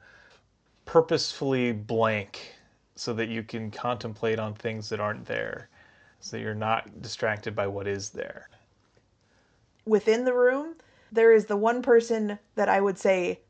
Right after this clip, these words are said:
Speaker 2: never really allows for negative space, <laughs> and that would be Bast. I think Bast
Speaker 1: Right.
Speaker 2: just fills everything as he's in a space. He's chatting up a storm with Kote. He's talking about what's up with the Scrael, why are
Speaker 1: Mm-hmm.
Speaker 2: they here?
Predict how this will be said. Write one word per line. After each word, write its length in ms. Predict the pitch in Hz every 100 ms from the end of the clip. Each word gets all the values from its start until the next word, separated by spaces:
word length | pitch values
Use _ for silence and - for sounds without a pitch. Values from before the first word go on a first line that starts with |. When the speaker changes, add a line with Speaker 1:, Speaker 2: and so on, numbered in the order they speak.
| -
Speaker 2:
never 360 | 190 185 202
really 280 | 196 190 196
allows 500 | 180 170 175 185 185
for 160 | - 180
negative 440 | 170 170 170 170
space, 640 | - - 143 - - - - -
<laughs> 140 | -
and 260 | 208 202 180
that 160 | 185 -
would 100 | 170
be 140 | 175
Bast. 540 | 160 160 - - -
I 120 | - 185
think 240 | 196 -
Bast 260 | - 185 -
Speaker 1:
Right. 60 |
Speaker 2:
just 160 | 196 -
fills 500 | - 202 185 175 - - - _
everything 800 | 190 190 185 180 165 - - - -
as 420 | 175 175 170 -
he's 220 | 196 165
in 220 | - 185
a 120 | 180
space. 560 | 175 - - - - - _ _ -
He's 180 | 240 226
chatting 400 | - 214 190 190
up 160 | 175 -
a 40 |
storm 320 | - 196 185
with 200 | 175 -
Kote. 320 | - 185 - -
He's 260 | 175 170
talking 440 | - 185 175 185 170
about 480 | 165 165 165 165 - -
what's 260 | 175 175 -
up 160 | 175 -
with 120 | 175
the 60 | 165
Scrael, 460 | - 180 170 165
why 240 | 165 180 180
are 120 | 175
Speaker 1:
Mm-hmm. 80 | 156
Speaker 2:
they 80 |
here? 600 | 165 - 208 190 175 170